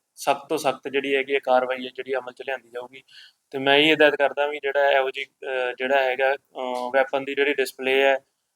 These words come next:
ਜਿਹੜੀ ਨੁਮਾਇਸ਼ ਆ, ਉਹ ਤੋਂ ਜਿਹੜਾ ਹੈਗਾ, ਅਮ, ਅਮ, ਬਾਜ਼ ਆ ਜਾਓ। ਤੇ ਜਿਹੜਾ ਹੈਗਾ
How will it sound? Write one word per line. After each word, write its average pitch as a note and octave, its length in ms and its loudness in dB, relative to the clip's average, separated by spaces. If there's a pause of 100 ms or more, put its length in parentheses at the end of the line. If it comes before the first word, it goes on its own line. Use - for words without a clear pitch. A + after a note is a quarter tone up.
(300)
ਜਿਹੜੀ C#3+ 180 -2
ਨੁਮਾਇਸ਼ C3+ 480 2
ਆ, C#3+ 40 6
ਉਹ D3 240 4
ਤੋਂ D#3 100 -4
ਜਿਹੜਾ C#3+ 240 4
ਹੈਗਾ, C#3 540 4
ਅਮ, B2+ 240 -20 (520)
ਅਮ, B2 440 -8 (120)
ਬਾਜ਼ C3 280 8
ਆ D3 120 6
ਜਾਓ। D3 240 -4 (580)
ਤੇ C3 420 0
ਜਿਹੜਾ C#3 540 0
ਹੈਗਾ C#3 380 2